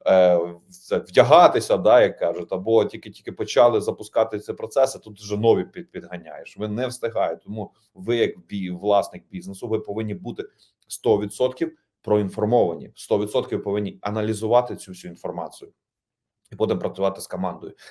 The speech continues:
Не думайте, що ваша команда буде робити це за вас, буде аналізувати, буде вам при-, і буде вам приходити давати все на блюдечки. Якщо б так було, повірте, кожен, хто тут присутній, уже би мали наш сервіс. Чому? Тому що команда би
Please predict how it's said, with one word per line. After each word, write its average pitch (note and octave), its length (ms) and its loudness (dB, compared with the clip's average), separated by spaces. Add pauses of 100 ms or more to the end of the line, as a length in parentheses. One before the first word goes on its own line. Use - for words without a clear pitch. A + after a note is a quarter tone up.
Не D3 120 0
думайте, C#3 440 0
що G#2+ 160 -2
ваша A2 240 2
команда G2 420 -2
буде F2+ 240 -4
робити F#2+ 400 -4
це F2 160 -14
за F2+ 160 -2
вас, G2+ 200 4
буде F2+ 160 -6
аналізувати, F#2 760 2
буде E2+ 140 -8
вам F2+ 220 -2
при-, F2+ 220 -14
і A2+ 60 -8
буде G2 160 -4
вам F#2 160 -2
приходити - 380 -6
давати F2+ 260 -2
все - 140 -20
на E2 100 -16
блюдечки. F2 480 -16 (380)
Якщо A2+ 240 -4
б G#2+ 80 -12
так A#2 240 4
було, A2 440 4 (180)
повірте, G#2 360 0
кожен, G#2+ 440 2 (180)
хто - 160 -8
тут F#2 200 -10
присутній, F#2 640 -8 (460)
уже A2 340 2
би G2 200 2
мали G2+ 360 4
наш F2+ 220 -6
сервіс. D#2+ 360 -6
Чому? A#2+ 400 -4
Тому G#2+ 280 -4
що F2+ 280 -2
команда G#2+ 540 -2
би F2+ 300 0